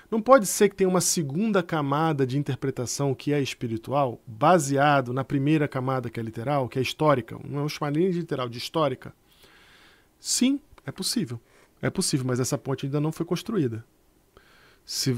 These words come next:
se, se, se ela se construir de maneira, é, hermeneuticamente clara, a interpretação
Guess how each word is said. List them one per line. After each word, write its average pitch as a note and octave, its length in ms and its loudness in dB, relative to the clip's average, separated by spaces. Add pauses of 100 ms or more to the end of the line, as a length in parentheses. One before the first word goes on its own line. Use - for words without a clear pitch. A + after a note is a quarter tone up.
se, - 380 2
se, C#3 400 2
se - 200 0
ela C#3+ 140 6
se E3+ 160 0
construir E3+ 560 2
de G3+ 80 -2
maneira, D3 560 2 (140)
é, B2 440 -2 (160)
hermeneuticamente C#3+ 840 2
clara, C#3+ 380 2
a B2 80 -2
interpretação B2+ 800 -6